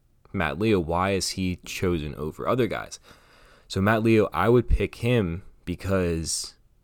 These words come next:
he is six seven, super athletic frame,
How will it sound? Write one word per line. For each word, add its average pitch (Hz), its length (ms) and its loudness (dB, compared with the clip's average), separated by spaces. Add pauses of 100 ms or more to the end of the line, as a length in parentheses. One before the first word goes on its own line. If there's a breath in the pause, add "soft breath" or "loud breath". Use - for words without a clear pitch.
(220)
he 101 240 -2
is 85 140 0
six - 320 -2
seven, - 420 -8 (800)
super 117 540 4
athletic 85 500 -2
frame, 57 380 -10